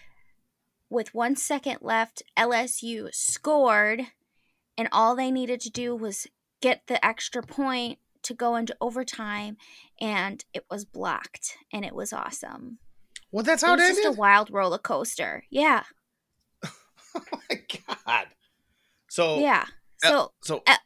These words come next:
Speaker 2: so Florida State was gonna score to go up by two touchdowns.
Speaker 1: Yep.
Speaker 2: Fumble. L S U marches down the field, scores, just needs an extra point to tie it,
Speaker 1: Yes.
Speaker 2: and miss the extra point. How much time was left when
Speaker 1: Yes.
Speaker 2: they were gonna
Speaker 1: It was
Speaker 2: score
Speaker 1: blocked.
Speaker 2: on the,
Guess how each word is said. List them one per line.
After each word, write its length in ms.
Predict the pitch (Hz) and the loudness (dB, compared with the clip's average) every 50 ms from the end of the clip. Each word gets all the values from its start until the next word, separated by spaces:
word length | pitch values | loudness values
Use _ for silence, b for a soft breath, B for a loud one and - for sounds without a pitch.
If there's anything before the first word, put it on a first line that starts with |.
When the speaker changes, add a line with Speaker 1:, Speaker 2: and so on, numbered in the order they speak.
| _ _ _ _ - | _ _ _ _ -8
Speaker 2:
so 380 | - - 143 131 123 110 - _ _ | -4 -2 -2 -2 -2 -4 -8 _ _
Florida 260 | - - 156 165 170 | -2 0 2 2 2
State 160 | 160 190 180 | 4 2 2
was 100 | 180 180 | 2 2
gonna 140 | 185 180 180 | 0 0 0
score 480 | 180 - - 147 127 120 117 120 123 - - | -2 -2 -2 -2 0 0 0 0 -2 -6 -8
to 100 | - 117 | -8 -4
go 120 | 131 131 | -2 -2
up 80 | 127 131 | -2 -2
by 140 | 135 131 | -2 -4
two 400 | 123 - - 123 113 117 123 - - | -4 -4 -8 -8 -8 -10 -12 -14 -12
touchdowns. 680 | - 110 101 - - 101 90 104 117 123 - - - _ _ _ _ _ _ - _ _ _ _ _ _ _ - | -10 -10 -10 -10 -10 -12 -12 -12 -14 -16 -20 -20 -20 _ _ _ _ _ _ -20 _ _ _ _ _ _ _ -8
Speaker 1:
Yep. 260 | 233 240 233 269 - | -4 -2 0 2 4
Speaker 2:
Fumble. 480 | 160 151 143 127 113 107 107 113 - b b b b b b b b b _ - | 6 4 4 4 0 -4 -6 -6 -10 b b b b b b b b b _ -2
L 160 | 143 156 156 | -2 0 0
S 140 | 156 - 160 | -2 -2 -4
U 240 | 156 151 151 135 - _ _ | -4 -4 -4 -6 -8 _ _
marches 540 | 135 135 135 143 147 156 165 - - 185 170 | -14 -10 -4 0 0 0 0 0 -2 -6 -4
down 160 | 190 180 170 | -2 -2 -2
the 80 | 165 | -4
field, 320 | 156 - 139 123 123 120 - | -6 -6 -6 -6 -6 -6 -8
scores, 480 | - - - - 170 156 156 143 131 | -8 -8 -8 -6 -2 0 0 0 0
just 160 | 123 139 127 170 | -2 -6 -8 -10
needs 140 | 165 147 | -10 -10
an 80 | 147 147 | -8 -8
extra 200 | 139 131 135 131 | -8 -8 -8 -12
point 280 | - - 156 151 143 - | -12 -10 -10 -10 -8 -10
to 80 | 117 | -14
tie 340 | - - - 110 131 139 139 | -14 -10 -6 -4 -2 -2 -2
it, 260 | 127 110 104 - - _ _ _ _ _ _ _ _ _ _ _ _ _ _ _ _ - | -2 -4 -8 -12 -16 _ _ _ _ _ _ _ _ _ _ _ _ _ _ _ _ -12
Speaker 1:
Yes. 180 | 226 226 233 117 | -8 -6 -6 -4
Speaker 2:
and 140 | 113 117 | -4 -4
miss 200 | 170 120 - - | -4 -4 -4 -4
the 120 | - 117 110 | -4 -6 -6
extra 260 | 104 101 - - 104 | -6 -6 -8 -10 -10
point. 320 | - - 104 82 - - _ _ _ _ _ _ | -14 -14 -14 -14 -16 -18 _ _ _ _ _ _
How 240 | - - 151 160 165 | -2 2 2 4 4
much 260 | 160 175 175 165 - | 2 0 -4 -4 -2
time 200 | - 160 151 143 | 0 0 0 2
was 120 | - 143 139 | 0 0 -2
left 160 | 135 120 - | -4 -4 -4
when 80 | 139 127 | -4 -4
Speaker 1:
Yes. 60 | 123 | -4
Speaker 2:
they 20 | |
were 60 | 120 | -4
gonna 140 | 120 120 117 | -6 -6 -8
Speaker 1:
It 220 | 110 - - 247 - | -8 -6 -6 -4 -2
was 120 | 127 123 | -2 -2
Speaker 2:
score 100 | 117 104 | -2 -2
Speaker 1:
blocked. 440 | - - - - - - - - - - | -4 -6 -6 -8 -12 -16 -18 -16 -8 -6
Speaker 2:
on 120 | 117 117 | -6 -6
the, 100 | 117 - | -6 -8